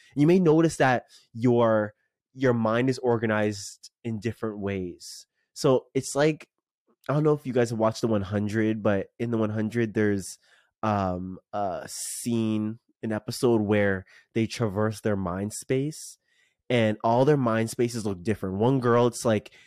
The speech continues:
their, uh, bookshelf. So you pull out a book, and then you could see memories,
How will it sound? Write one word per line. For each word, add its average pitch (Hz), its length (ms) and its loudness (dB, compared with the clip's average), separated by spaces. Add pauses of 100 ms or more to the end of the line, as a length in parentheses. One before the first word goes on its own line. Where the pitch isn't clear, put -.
(180)
their, 104 300 0
uh, 101 100 -12
bookshelf. 113 680 0
So - 100 -6
you 107 140 0
pull 123 260 -2
out 113 280 2
a 113 80 -2
book, 110 560 -2 (380)
and 127 120 2
then 113 140 2
you 110 80 -2
could 113 120 -6
see - 280 -4
memories, 117 800 0